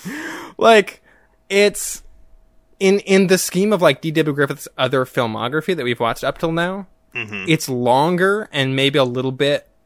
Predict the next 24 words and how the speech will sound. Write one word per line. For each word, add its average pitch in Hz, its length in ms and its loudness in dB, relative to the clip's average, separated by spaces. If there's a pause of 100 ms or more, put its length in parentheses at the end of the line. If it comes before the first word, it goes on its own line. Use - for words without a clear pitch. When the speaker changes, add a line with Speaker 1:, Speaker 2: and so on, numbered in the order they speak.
(140)
Speaker 1:
more 135 180 0
elaborate 131 460 0
in 165 80 -8
places, 185 540 -4 (100)
but 135 340 2 (220)
overall, 202 380 2
it, 151 120 -2
it 156 100 -12
kinda 190 280 -2
feels 196 480 -2 (760)
s-, - 180 -18 (300)
kinda, 165 300 -4 (100)
like, 156 340 0
pretty 196 280 -2
samey 175 420 0
to 139 180 -4
a 127 40 0
lot 127 180 2
of 127 120 -2
his 127 140 -6
other 117 440 -2 (100)
stuff. - 480 0 (420)
Speaker 2:
Yeah. 92 240 -14 (760)
Speaker 1:
Um, 117 640 -2